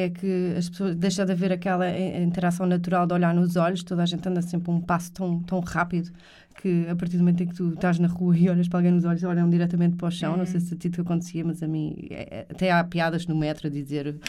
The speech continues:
Speaker 1: "Do some eye contact and <laughs>
Speaker 2: <laughs>
Speaker 1: make
Speaker 2: Ah, é?
Speaker 1: some fun of, of that."
Speaker 2: Eu acho
Speaker 1: E
Speaker 2: que na
Speaker 1: ti-, e
Speaker 2: altura,
Speaker 1: a
Speaker 2: na altura em que lá estive ainda não era tão ativo esta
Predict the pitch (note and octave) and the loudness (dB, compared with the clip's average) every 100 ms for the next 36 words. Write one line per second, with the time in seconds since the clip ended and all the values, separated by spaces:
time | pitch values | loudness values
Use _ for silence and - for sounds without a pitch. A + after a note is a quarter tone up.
0 | - - G3 A#3 F3+ D3 D#3 D#3 D#3 D3 | -14 -6 -2 2 2 2 0 -4 -4 -6
1 | D3 E3+ D3+ C#3+ D3+ F#3 C4 C4+ C#4+ D4+ | -8 -6 -4 0 4 4 4 4 2 -2
2 | A#3+ G3 C4+ B3 B3 - G3+ F#3 F3+ F3 | -2 2 4 4 4 4 4 4 4 2
3 | F3 E3+ D#3 D#3+ D#3+ E3 - - - - | 0 -4 -4 -4 -4 -6 -16 -20 -20 -20
4 | - - A#3 G#3+ D4+ F#3+ D4 A#3+ A#3+ A#3+ | -10 -2 2 4 4 4 2 4 2 2
5 | B3 C#4+ C#4+ C#4+ C#4 - C4 C4+ C4+ B3+ | 0 0 0 -2 -4 -6 -2 -2 0 -4
6 | A3+ A#3+ A#3+ B3 A#3+ A#3+ A#3 G#3+ G#3 G#3+ | -4 -4 -4 -4 -2 0 -2 -2 -6 -8
7 | G#3 G#3+ G3+ G#3 | -4 -6 -6 -8